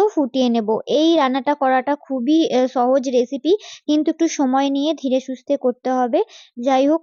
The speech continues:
তো চলো দেখো এখানে কিন্তু অনেকটা দেখো জল বেরিয়ে গেছে, চিনিটা যেহেতু গলে গেছে সেই জন্য।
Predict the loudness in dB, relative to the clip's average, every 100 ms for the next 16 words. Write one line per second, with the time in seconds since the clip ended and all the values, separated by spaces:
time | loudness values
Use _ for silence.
0 | 0 0 0 -2 -2 -2 -2 -2 0 0
1 | -2 -4 -4 -4 -6 -6 -6 -8 -6 -4
2 | -4 -2 -4 -2 -4 -4 -6 -6 -6 -4
3 | -4 -2 -2 -4 -4 -2 0 0 -2 -6
4 | -6 -2 -2 -2 -4